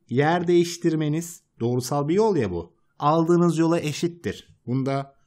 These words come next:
yani bu kısımda kabulü. Çünkü yer değiştirmeniz de yüz elli metre, aldığınız yol da yüz elli metre.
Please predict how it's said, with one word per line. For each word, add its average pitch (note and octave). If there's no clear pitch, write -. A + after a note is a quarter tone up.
yani A#2
bu C#3+
kısımda D3
kabulü. C#3+
Çünkü D3+
yer E3
değiştirmeniz G2+
de F2+
yüz F2
elli G2+
metre, F3
aldığınız F3
yol F3
da D#3
yüz A2+
elli F#2
metre. E2+